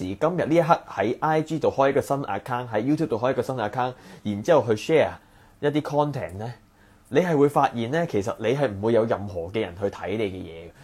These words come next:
即係呢個係一個好現實嘅情節嚟，好現實嘅一樣嘢嘅。點解呢？因為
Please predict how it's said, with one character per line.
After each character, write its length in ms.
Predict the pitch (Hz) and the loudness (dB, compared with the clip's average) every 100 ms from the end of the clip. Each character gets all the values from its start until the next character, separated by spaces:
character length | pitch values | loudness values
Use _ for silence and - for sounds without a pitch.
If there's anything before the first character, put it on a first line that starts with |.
| - | -10
即 100 | - | -2
係 20 | 190 | 0
呢 100 | 180 | 4
個 80 | |
係 120 | 131 110 | 4 4
一 40 | |
個 120 | 120 | 2
好 220 | 101 104 131 | 0 2 0
現 240 | 107 98 | -2 -6
實 140 | 95 90 | -8 -8
嘅 200 | - 92 | -6 -6
情 260 | - 87 90 | -6 -12 -10
節 160 | 101 | -8
嚟， 180 | 85 92 | -6 -2
好 140 | 113 147 | 2 2
現 100 | 160 135 104 | 2 -4 -4
實 160 | 104 101 | -4 -4
嘅 180 | 104 117 | -2 -2
一 100 | 110 | -2
樣 80 | 92 | -4
嘢 300 | 92 82 78 | -6 -10 -12
嘅。 40 | 156 - _ - | -16 -20 _ -6
點 280 | 107 170 | -4 -2
解 200 | 185 107 | 0 2
呢？ 140 | 131 143 - - _ | 2 0 -6 -20 _
因 260 | 233 240 226 | 2 2 4
為 280 | 127 98 | 2 2